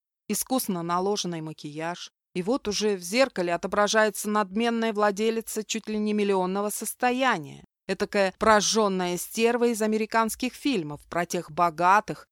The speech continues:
что изредка плачут. Спускалась на первый этаж я с помощью служанки. Она держала меня под локоть, и всеми вокруг эта помощь воспринималась как нечто естественное.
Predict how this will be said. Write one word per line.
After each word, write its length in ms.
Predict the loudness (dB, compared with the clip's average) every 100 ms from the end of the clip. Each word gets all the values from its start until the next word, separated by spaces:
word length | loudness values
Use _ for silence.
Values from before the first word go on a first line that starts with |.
| _
что 380 | -8 -4 -2 -4 -2
изредка 580 | -2 -2 -4 -10 -10 -12
плачут. 640 | -10 -12 -12 -16 -20 _ _ _ _ _ _ _ _ _ _
Спускалась 640 | -10 -8 4 8 8 6
на 140 | -2 0
первый 260 | 0 0
этаж 300 | 2 2 2
я 120 | -2
с 80 | -4
помощью 440 | -4 -6 -4 -4 -6
служанки. 760 | -8 -8 -10 -14 -16 -20 -20 _ _ -2
Она 200 | 0 2
держала 440 | 2 4 6 6
меня 260 | 4 0 0
под 260 | 2 2
локоть, 540 | 2 0 0 -4 -16 -18 -6
и 140 | -4
всеми 340 | 0 2 2 2
вокруг 480 | 2 2 -2 -2 -6
эта 180 | -2 0
помощь 420 | 0 0 2 0
воспринималась 680 | -2 -4 -2 2 2 2 0
как 220 | -4 -4
нечто 340 | -4 -2 -2 -4
естественное. 960 | -4 -8 -10 -10 -14 -18 -18 -20 -20